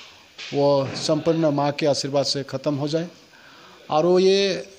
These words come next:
कोरोना का जो परिस्थिति पूरा विश्व भर के साथ असम में भी है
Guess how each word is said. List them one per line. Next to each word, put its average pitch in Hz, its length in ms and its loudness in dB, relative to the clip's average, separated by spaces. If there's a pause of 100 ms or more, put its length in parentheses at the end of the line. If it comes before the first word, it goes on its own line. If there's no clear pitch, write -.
(200)
कोरोना 165 320 2
का 196 160 0
जो 175 440 0 (800)
परिस्थिति 156 760 0 (280)
पूरा 165 140 2
विश्व 147 340 0
भर 147 140 -2
के 151 120 -4
साथ 143 220 -2
असम 143 380 -2
में 135 160 -4
भी 135 100 -4
है 120 300 -4